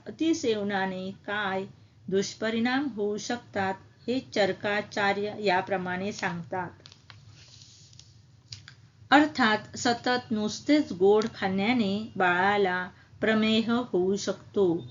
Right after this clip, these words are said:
मुकेपण येऊ शकते, तसेच बाळात अतिस्थूलतेचे बीज पेरले जाते.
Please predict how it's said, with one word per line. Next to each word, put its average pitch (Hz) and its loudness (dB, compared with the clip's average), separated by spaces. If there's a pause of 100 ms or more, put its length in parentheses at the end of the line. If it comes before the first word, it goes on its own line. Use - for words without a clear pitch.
(560)
मुकेपण 240 2
येऊ 202 4
शकते, - 2
तसेच 208 0
बाळात 196 2 (260)
अतिस्थूलतेचे 220 2
बीज 202 2
पेरले 190 4
जाते. 180 0